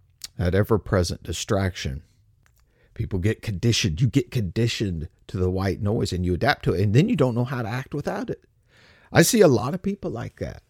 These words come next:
and, and, and, and, and you'll see it. You, you, you'll know people, probably maybe in your family, and, and you'll, you'll, you'll walk into a room,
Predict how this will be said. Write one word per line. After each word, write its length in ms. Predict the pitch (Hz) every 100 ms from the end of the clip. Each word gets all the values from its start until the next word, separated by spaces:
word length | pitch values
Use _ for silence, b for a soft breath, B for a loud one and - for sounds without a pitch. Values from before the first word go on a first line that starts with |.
| _
and, 160 | 143 151
and, 180 | 151 135 135
and, 220 | 139 113
and, 280 | 117 117 -
and 160 | 117
you'll 180 | 101 98
see 240 | - 196
it. 180 | 220 - _ b b b b
You, 200 | 143 180
you, 240 | 156 139
you'll 300 | 127 123 151
know 180 | 175 196
people, 460 | 190 185 165 82 - _ _ _
probably 300 | - 131 190
maybe 320 | 127 151 208
in 80 | 208
your 120 | 196
family, 440 | 156 165 170 143 -
and, 180 | 131 120 -
and 180 | 117 104
you'll, 320 | 104 107 -
you'll, 260 | 90 85 -
you'll 200 | 92 92
walk 300 | 82 135 147
into 220 | 156 135
a 60 | 113
room, 360 | 120 180 -